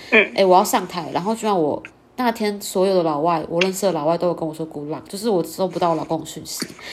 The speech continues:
Speaker 1: 我们那，
Speaker 2: 然后
Speaker 1: 我们那天就是完全等不到老公的讯息。
Speaker 2: 对，然后我就想说怎么会这样？他怎么这种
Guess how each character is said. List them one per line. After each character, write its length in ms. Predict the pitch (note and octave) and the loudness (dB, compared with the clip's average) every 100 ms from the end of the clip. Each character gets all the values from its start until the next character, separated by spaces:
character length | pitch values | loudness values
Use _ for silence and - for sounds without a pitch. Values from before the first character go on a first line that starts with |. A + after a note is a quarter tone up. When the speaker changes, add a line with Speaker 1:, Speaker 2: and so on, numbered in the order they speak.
| - | 2
Speaker 1:
我 40 | A#3+ | 4
们 120 | A#3+ | 6
那， 80 | C4+ | 6
Speaker 2:
然 80 | C#4+ | 6
后 60 | - | 4
Speaker 1:
我 60 | A#3 | 4
们 100 | A3+ | 8
那 100 | D4 | 8
天 220 | D4 C#4+ | 6 4
就 100 | C#4 | 4
是 80 | D4 | 4
完 180 | B3+ G#3 | 6 4
全 160 | G#3+ A3 | 4 2
等 120 | A3 | 4
不 40 | G3+ | 6
到 120 | A3 | 8
老 180 | G3+ F#3+ | 8 4
公 160 | G#3+ | -2
的 60 | G3 | -4
讯 180 | - E3+ | -8 -12
息。 260 | - - - - | -12 -14 -14 -14
Speaker 2:
对， 240 | - G3+ E3+ | -6 -4 -2
然 80 | G3 | -2
后 140 | D4+ | -2
我 80 | - | -2
就 60 | |
想 180 | C4 G3+ | -4 -10
说 460 | E3+ G3 F#3 F#3+ G3 | -8 -4 -2 -2 -4
怎 160 | G3 F3+ | -10 -8
么 60 | |
会 80 | G#3 | -8
这 260 | G#3+ G#3+ E3 | -6 -6 -4
样？ 160 | E3+ F3 | -4 -6
他 80 | |
怎 120 | A#3 E3+ | -6 -8
么 80 | |
这 100 | D#3 | -6
种 60 | E3+ | -8